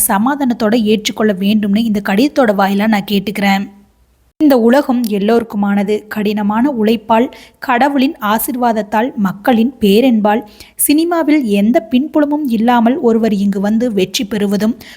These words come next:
குடும்பத்தோட மகிழ்ச்சியா வாழ்வதும் உங்களை எந்த விதத்திலும் பாதிக்காது. நடக்க போட இசை வெளியீட்டு விழால இங்க நடந்தது எதுவுமே உண்மை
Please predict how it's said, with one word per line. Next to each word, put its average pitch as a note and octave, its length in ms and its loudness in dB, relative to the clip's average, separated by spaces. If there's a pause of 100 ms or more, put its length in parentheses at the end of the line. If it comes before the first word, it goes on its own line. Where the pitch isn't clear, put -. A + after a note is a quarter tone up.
(140)
குடும்பத்தோட D4 580 2 (120)
மகிழ்ச்சியா A3+ 480 0 (120)
வாழ்வதும் G#3+ 480 0 (140)
உங்களை A3 280 0 (200)
எந்த F3+ 220 -6
விதத்திலும் G#3+ 500 -2
பாதிக்காது. G#3 580 2 (1080)
நடக்க C4+ 340 2
போட C#4+ 200 2 (140)
இசை C#4+ 180 0 (100)
வெளியீட்டு A#3 360 -2
விழால A3 400 0 (120)
இங்க G#3 100 -2 (100)
நடந்தது A3 360 -2 (120)
எதுவுமே G#3+ 320 0 (140)
உண்மை G#3+ 200 2